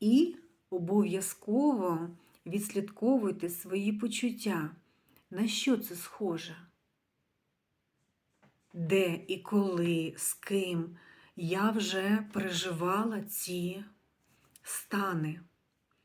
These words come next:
Давайте ми зараз з вами достанемо карту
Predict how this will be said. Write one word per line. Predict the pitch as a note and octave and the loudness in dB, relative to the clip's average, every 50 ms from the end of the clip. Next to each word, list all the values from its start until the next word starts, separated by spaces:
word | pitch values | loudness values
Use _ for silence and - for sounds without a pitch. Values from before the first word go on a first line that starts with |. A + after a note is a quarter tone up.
| _ - _ _ _ | _ -20 _ _ _
Давайте | F3 F3+ F3 F#3+ F3+ F3+ - F3 | -10 -6 -4 -4 -4 -4 -4 -6
ми | F3 F3+ F3 | -6 -4 -4
зараз | F3 F3 E3+ E3+ E3 E3 | -4 -4 -4 -4 -4 -6
з | - | -6
вами | F3 F3+ F3 E3+ E3 D#3 D#3+ E3+ - - - - - - - _ _ _ _ _ _ - - - _ _ - - - - - - - - - - - - | -4 -2 -2 0 -2 -2 -4 -6 -8 -10 -12 -20 -20 -20 -20 _ _ _ _ _ _ -20 -20 -20 _ _ -14 -12 -10 -10 -10 -10 -10 -12 -12 -12 -10 -10
достанемо | F#3 F3 F3 - F3 E3+ E3 E3 E3 E3 D#3+ | -10 -8 -6 -4 -4 -2 -2 -2 -4 -6 -6
карту | - - A3+ B3+ D#4 - - - D3+ | -2 4 4 4 4 4 2 -4 -8